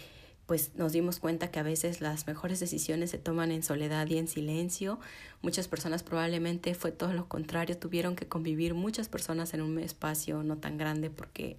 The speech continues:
tal vez antes, pues, cada quien estaba en sus asuntos fuera de casa,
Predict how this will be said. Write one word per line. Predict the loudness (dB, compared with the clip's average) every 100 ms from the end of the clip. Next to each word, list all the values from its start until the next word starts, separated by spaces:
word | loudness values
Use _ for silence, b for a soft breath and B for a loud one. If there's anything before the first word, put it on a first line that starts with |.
| -6
tal | -4
vez | -2 -2
antes, | -2 -2 -4 -6
pues, | -6 -8
cada | -4 -4 -4
quien | -4 -4
estaba | -2 -2 -2 -4 -4
en | -4
sus | -4 -4
asuntos | -2 2 0 0 -4
fuera | -2 -2
de | -2
casa, | -2 0 -2